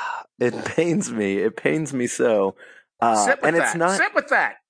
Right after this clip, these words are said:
Speaker 2: Sit with that.
Speaker 1: <sighs> He's so, he's so doughy and pudgy now. I just wanna, just wanna cuddle him a little bit.
Speaker 2: <sighs> All right, go
Speaker 1: Uh,
Speaker 2: ahead.
Speaker 1: yeah, sorry. Um,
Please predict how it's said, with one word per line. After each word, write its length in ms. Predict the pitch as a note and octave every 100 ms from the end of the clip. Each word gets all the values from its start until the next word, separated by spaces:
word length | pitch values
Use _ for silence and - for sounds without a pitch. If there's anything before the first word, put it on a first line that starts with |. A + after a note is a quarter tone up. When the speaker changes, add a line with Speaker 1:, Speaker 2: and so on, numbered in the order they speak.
| _ _ _
Speaker 2:
Sit 260 | - C4 D#4
with 140 | D4 -
that. 300 | A3 C3+ - _ _ _ _ _ _ _ _ -
Speaker 1:
<sighs> 60 | D#4 - - - - - - - C#3+
He's 240 | C#3+ C3
so, 340 | - E3 E3 F#3
he's 200 | F#3 -
so 220 | D#4 A#3
doughy 760 | B3 B2+ A2+ C#3+ D#3+ E3+ C#3
and 160 | B2+ A2+
pudgy 380 | B2 C#3 A#2+ A#2
now. 300 | A2+ A2 A2+
I 60 |
just 220 | A#2+ A3+ -
wanna, 320 | - - - G4 - F4 -
just 100 | -
wanna 180 | D#3+ -
cuddle 400 | - C3 C#3 A#2+
him 100 | A2
a 80 | A2
little 180 | A2+
bit. 200 | G#2 A2+ - _ _ _ _ _ _ -
Speaker 2:
<sighs> 440 | - - - -
All 120 | A#2+
right, 180 | A2 G#2+
go 40 | G#2+
Speaker 1:
Uh, 120 | - G#2+
Speaker 2:
ahead. 100 | - _ _
Speaker 1:
yeah, 300 | A2 G#2 G2 -
sorry. 340 | - G2 - - _ _ -
Um, 560 | C3+ A#2+ A2 G2+ F#2+